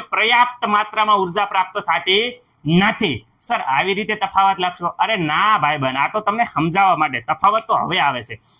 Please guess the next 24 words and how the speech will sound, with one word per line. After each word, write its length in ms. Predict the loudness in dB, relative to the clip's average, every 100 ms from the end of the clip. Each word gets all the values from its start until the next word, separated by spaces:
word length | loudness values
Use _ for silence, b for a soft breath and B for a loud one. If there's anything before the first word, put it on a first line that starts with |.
| -2
જો 120 | 0
એકદમ 300 | 0 -2 -4
સ્ક્રીનશોટ 600 | -8 _ -6 -4 0 4
પાડવો 180 | 4 4
હોય 80 | 0
તો 80 | -2
પાડી 240 | 0 0
લો, 120 | 0
બાકી 180 | 0 -2
તફાવત 540 | -4 -6 2 4 4 2
હવે 180 | -2
ભૂક્કા 360 | -2 -2 2 2
કાઢી 220 | 2 0
નાખે 240 | 0 0 0
એ 160 | 0
પ્રમાણે 340 | 2 2 4 2
આવે 200 | 0 0
છે. 160 | -2
જોઈ 220 | -2 -2
શકો 260 | -4 -6 -6
છો 100 | -6
તમે, 180 | -4 0
એકદમ, 440 | 0 0 0 0 -2 _ _ 2
અ, 320 | 4 4